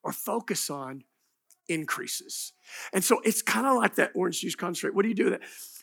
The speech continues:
You take it out of the freezer and thaws out and you open it. When you dump the contents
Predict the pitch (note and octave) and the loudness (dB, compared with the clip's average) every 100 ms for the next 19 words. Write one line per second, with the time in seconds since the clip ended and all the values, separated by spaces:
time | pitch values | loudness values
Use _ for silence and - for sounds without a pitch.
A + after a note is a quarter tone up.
0 | - D4 - B3 - A#3+ C4+ C4+ A#3 A3 | -6 -6 0 0 4 6 6 8 8 6
1 | G3+ - E3 D#3 F3+ E3+ C#3+ _ _ - | 2 0 -2 -2 -4 -6 -8 _ _ 4
2 | G#3 G#3+ G3 G3 G#3+ F#3 - G3+ F3 F3+ | 8 8 10 8 8 2 4 4 4 0
3 | F#3 _ _ - F#3 F3+ D3+ C4 E4 - | -2 _ _ -2 -2 0 6 8 8 2
4 | C4+ - A3 C4 G#3+ - - - - - | -4 2 4 4 4 0 -2 -4 -6 -6